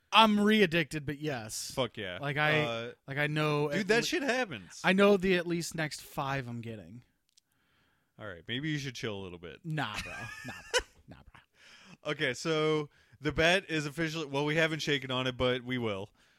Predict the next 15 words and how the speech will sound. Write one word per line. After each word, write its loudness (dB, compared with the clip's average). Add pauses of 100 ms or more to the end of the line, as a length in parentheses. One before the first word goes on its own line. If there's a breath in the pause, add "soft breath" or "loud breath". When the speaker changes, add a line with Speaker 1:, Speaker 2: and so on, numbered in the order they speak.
(220 soft breath)
Speaker 2:
Uh, -2
Speaker 1:
Yeah, 0
we -4
just -8
gotta -4
shake -8
each -12
other's -8
dicks -12
while -10
we -12
piss. -12 (600)
That's -10
the -20
bet. -14